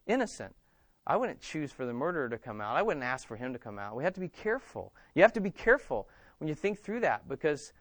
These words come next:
what do we do every single day? Every single week, every si-, we choose the evil over Christ. Whenever we choose sin, whenever we see something and we treasure it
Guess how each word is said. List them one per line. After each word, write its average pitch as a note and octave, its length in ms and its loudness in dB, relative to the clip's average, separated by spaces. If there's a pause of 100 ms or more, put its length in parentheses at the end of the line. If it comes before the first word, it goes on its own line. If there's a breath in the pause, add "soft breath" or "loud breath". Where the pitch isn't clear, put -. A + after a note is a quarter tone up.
(300)
what G#3 100 4
do D4+ 60 2
we A3+ 80 2
do F3 440 0
every F3 480 -4
single E3+ 720 -2 (340)
day? B2 480 0 (580)
Every F3 120 -2
single G3 240 6
week, F3 320 0
every F3+ 220 2
si-, - 200 -10 (440)
we F3+ 120 0
choose A#3 600 -2 (480)
the D#3 180 -2
evil F3 540 0 (200)
over D3 240 2
Christ. C#3 680 0 (720)
Whenever G#3 640 8
we C4+ 160 4
choose - 500 0
sin, F#3+ 280 6
whenever G#3+ 400 6
we C#4 120 6
see - 300 6
something G#3+ 380 8
and G3 100 4
we G3 80 4
treasure G#3+ 560 8
it C4 320 12